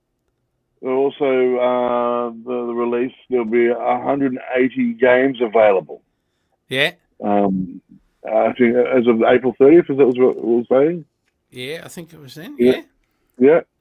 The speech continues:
Speaker 1: and so at the moment, I think we're at a hundred and forty.
Speaker 2: Mm-hmm.
Speaker 1: Yeah,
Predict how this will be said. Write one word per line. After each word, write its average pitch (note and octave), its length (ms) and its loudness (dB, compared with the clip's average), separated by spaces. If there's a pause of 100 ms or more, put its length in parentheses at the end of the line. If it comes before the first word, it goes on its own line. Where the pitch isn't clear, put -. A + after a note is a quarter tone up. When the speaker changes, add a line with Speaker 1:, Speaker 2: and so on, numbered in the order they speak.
Speaker 1:
and B2+ 280 -4
so C#3 120 2
at C3 100 -2
the C3+ 60 -4
moment, C3+ 420 2
I C3 40 -4
think C3 140 -2
we're B2+ 160 2
at B2 120 2
a A#2+ 60 -8
hundred B2 320 -2
and A2+ 140 -8 (100)
forty. E3 460 -4 (680)
Speaker 2:
Mm-hmm. C3 240 -14 (520)
Speaker 1:
Yeah, A2 160 -4